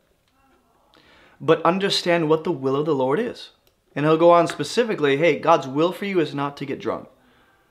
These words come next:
God's will for you is not to engage in debauchery. God's will for you is to be filled with the Spirit and to address one another in psalms and hymns and spiritual songs and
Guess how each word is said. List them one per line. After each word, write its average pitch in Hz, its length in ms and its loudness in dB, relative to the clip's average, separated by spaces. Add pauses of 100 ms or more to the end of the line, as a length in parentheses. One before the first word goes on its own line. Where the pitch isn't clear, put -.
(360)
God's 135 240 2
will 165 180 4
for - 160 -8
you 185 160 2
is 139 160 0
not 139 340 0
to 143 140 -6
engage 131 440 -4
in 127 80 -6
debauchery. 123 640 -6 (1400)
God's 143 240 2
will 185 260 2
for 185 140 -6
you 135 100 -2
is 131 80 -8
to 127 60 -14
be 127 100 -8
filled 131 240 -6
with 123 80 -8
the - 60 -12
Spirit - 440 -12 (2500)
and 131 100 -6
to 135 100 -4
address 165 360 0
one 139 140 -4
another 127 260 -6
in 123 80 -8
psalms 143 460 -2
and 127 120 -8
hymns 143 320 -2
and 131 120 -10
spiritual 143 400 -10
songs 131 420 -4
and 120 100 -8